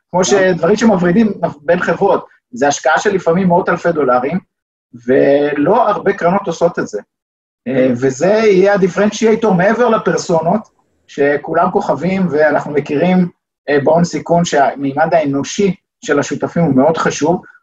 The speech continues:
Speaker 1: אבל לא יעזור, כמו בכל תעשייה, הטכנולוגיה תקבע המון איזה קרן תהיה יותר טובה.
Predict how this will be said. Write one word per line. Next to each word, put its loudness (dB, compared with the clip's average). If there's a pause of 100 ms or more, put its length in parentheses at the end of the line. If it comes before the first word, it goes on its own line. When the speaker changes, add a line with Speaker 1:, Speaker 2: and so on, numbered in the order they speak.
(120)
Speaker 1:
אבל 0
לא 4
יעזור, 2 (220)
כמו 0
בכל 0
תעשייה, 0 (120)
הטכנולוגיה -4 (100)
תקבע 0
המון -2 (180)
איזה -2
קרן -2
תהיה 0
יותר 2
טובה. -2